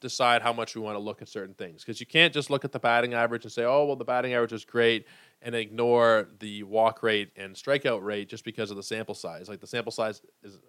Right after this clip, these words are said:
in effect for both things. So both need to be taken into consideration. But the fact that in his previous cups of coffee, and we're talking a hundred and forty games prior, he's hitting two ninety,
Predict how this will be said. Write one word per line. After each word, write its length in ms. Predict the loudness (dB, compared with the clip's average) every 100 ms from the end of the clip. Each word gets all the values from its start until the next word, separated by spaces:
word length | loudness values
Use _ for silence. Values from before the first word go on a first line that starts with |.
| _
in 120 | -20
effect 300 | -12 -10 -10
for 120 | -14
both 300 | -12 -10 -10 -12
things. 340 | -16 -16 -16
So 100 | -8
both 280 | 0 0 0
need 80 | -4
to 60 |
be 80 | -6
taken 320 | -6 -8 -6
into 140 | -10 -10
consideration. 640 | -12 -12 -10 -10 -12 -20 _ _ -20 _ _
But 120 | -8
the 80 | -4
fact 320 | 4 6 6
that 100 | 4
in 80 | 0
his 160 | 0 -4
previous 460 | -4 -4 -2 -2
cups 240 | -2 -6 -6
of 60 |
coffee, 360 | -2 0 0 -2
and 80 | -8
we're 60 |
talking 360 | -6 -4 -2 -4
a 80 | -4
hundred 220 | -4 -6
and 100 | -8
forty 320 | -4 -2 -2
games 340 | -4 -4 -4 -6
prior, 560 | 0 4 4 0 -6 _ _ _ _ _ _ _ _ _ _ _ _ _ _
he's 160 | -8 0
hitting 240 | 0 0
two 180 | -4 -4
ninety, 400 | 2 2 2 -6